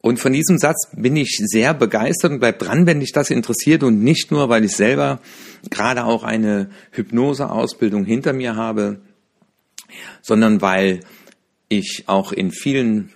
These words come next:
Coachings in den vergangenen Monaten immer wieder erleben durfte, dass eben uns Situationen aus der Vergangenheit,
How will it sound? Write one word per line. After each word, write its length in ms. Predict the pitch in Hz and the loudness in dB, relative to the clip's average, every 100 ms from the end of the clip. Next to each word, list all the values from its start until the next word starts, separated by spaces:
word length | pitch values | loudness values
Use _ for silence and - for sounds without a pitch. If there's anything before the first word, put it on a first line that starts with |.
| _ | _
Coachings 580 | - 123 123 - 95 - | 0 0 0 -4 -4 -2
in 140 | 98 | -2
den 100 | 98 | -2
vergangenen 560 | 90 95 92 95 98 98 | -2 -4 -2 0 0 0
Monaten 800 | 98 107 104 98 95 - 95 - | 0 0 0 -2 -4 -4 -4 -2
immer 360 | 123 139 127 110 | -4 -2 -4 -4
wieder 200 | 110 101 | -2 -2
erleben 500 | 85 90 95 120 107 | -2 -2 -2 -2 0
durfte, 540 | 101 104 - 107 95 - - - - - | 0 -2 -4 -2 -2 -6 -20 -20 -20 -20
dass 320 | - 117 127 - | -4 -2 -2 -6
eben 540 | - 120 117 113 101 - - _ | -2 0 2 2 0 -6 -20 _
uns 220 | - 113 110 | 0 2 2
Situationen 680 | 120 113 107 - 117 120 120 | 0 0 -2 0 0 0 0
aus 220 | - 104 | -2 -4
der 160 | - 98 | -4 -8
Vergangenheit, 1000 | - 98 85 98 98 92 85 87 - - | -6 -6 -2 0 0 0 -4 -6 -8 -18